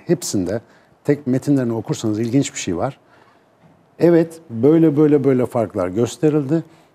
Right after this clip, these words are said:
ama bunlar o kadar da değil. Evet, şöyle, şöyle bir şeyler gösterildi ama bunlar o kadar da değil.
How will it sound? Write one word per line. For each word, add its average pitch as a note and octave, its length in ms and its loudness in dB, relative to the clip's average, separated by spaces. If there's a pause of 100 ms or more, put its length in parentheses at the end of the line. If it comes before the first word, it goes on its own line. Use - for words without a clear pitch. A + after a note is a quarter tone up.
(140)
ama D#3 280 2
bunlar C#3+ 440 2
o D3+ 80 0
kadar A2 400 2
da A#2+ 140 0
değil. F2 260 -6
Evet, C#3+ 260 0
şöyle, F3 320 0
şöyle C#3+ 200 -2
bir A#2+ 60 -6
şeyler B2+ 200 -2
gösterildi C3 360 -4
ama G#2+ 240 -4
bunlar D3 380 2
o D3+ 80 0
kadar A2+ 380 0
da A#2+ 120 0
değil. F2 140 -4